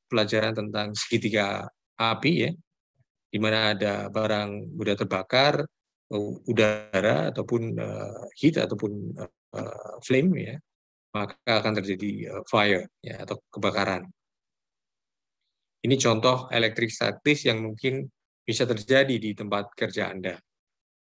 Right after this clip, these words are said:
Jadi penanggulangannya, preventionnya, proteksinya harus dipikirkan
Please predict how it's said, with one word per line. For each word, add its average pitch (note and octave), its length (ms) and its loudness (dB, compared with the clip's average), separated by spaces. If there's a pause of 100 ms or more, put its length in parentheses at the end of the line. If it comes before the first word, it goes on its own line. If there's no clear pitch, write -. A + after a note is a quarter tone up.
(140)
Jadi B2 480 6 (340)
penanggulangannya, A2 1120 2
preventionnya, A2+ 920 0
proteksinya A#2+ 1000 -2
harus A#2+ 320 -2
dipikirkan G#2+ 720 -2